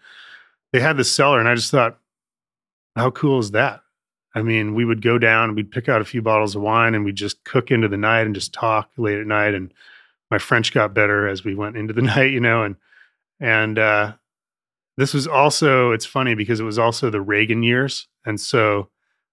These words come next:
it just seemed almost to a person that everyone that was working at the U N seemed completely unsatisfied with their job and felt like they really weren't making a difference. And, and, you know, I came back from that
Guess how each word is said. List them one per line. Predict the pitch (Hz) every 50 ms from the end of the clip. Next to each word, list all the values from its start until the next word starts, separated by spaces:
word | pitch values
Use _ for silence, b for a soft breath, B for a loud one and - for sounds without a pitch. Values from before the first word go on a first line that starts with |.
| _ _ _ _ _ _ _ _
it | - 120
just | 107 151 160 - - -
seemed | 147 139 127 123
almost | 120 120 120 113 110 -
to | - - 113
a | 104
person | - - 127 120 120 - 127 110
that | 101 104 - -
everyone | 127 120 127 127 123 120
that | 113 104
was | 104 95 95
working | 107 110 110 - 135 110
at | 104 -
the | 120
U | 104 101 104 104 101
N | 101 101 104 107 - _ _ _ _ _ _ _ _ _ _ _
seemed | - - - 139 117 110 -
completely | - 107 - - 151 143 131 120 117
unsatisfied | 113 104 104 - - 117 104 104 110 110 - - 127 113 110 110 110
with | 107 107 104 -
their | - 104
job | 98 98 104 104 107 104 107 104 104
and | 98 -
felt | - 131 120
like | 113 104
they | - 107
really | 98 113 110 101
weren't | 95 98 107 110 117 123
making | 123 113 113 113 - 123 113
a | 110
difference. | 107 113 107 - - 117 107 107 104 - - - _
And, | - 113 107 107 104 101 101 101 95 - b b b b b b b b b b b b b _ _ _ _ _ _ _ _
and, | 123 113 110 107 110 107 107 104 104 104 113 - _ _ _ _ _ _ _ _ _ _ _ _ _ _ _ _ _ _
you | - 135
know, | 123
I | 117
came | 110 - - 180 170 165 139
back | 135 131 131 113 110 110 - -
from | - - - 117 113
that | 117 117 113 113 117 123 _